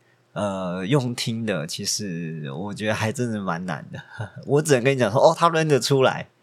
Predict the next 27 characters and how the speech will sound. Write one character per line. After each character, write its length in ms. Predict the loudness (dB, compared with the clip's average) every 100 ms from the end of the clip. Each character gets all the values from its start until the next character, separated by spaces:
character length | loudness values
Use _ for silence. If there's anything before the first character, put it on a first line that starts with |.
| -20 -20 -20 _
但 120 | 2
详 220 | 4 2
细 200 | 2 0
是 40 | 2
怎 100 | 2
么 120 | 2
样， 280 | 0 0 -6 _ _ _ _
好 160 | -4 0
像 120 | 2
也 160 | 2
只 160 | -2 -2
有 120 | -4
你 180 | -4 -6
自 80 | -6
己 100 | -4
去 120 | -4
试 300 | -4 -2 -2
了 40 |
才 140 | -4 -4
会 100 | -6
知 180 | -8 -8
道， 300 | -8 -8 -10
对， 160 | -12
对， 140 | -10 -10
对， 160 | -12
对。 220 | -14 -14 -16 _ _ _ _ -20 _ _ _ _ _ -20 -20 _ _ _
哦， 260 | -12 -12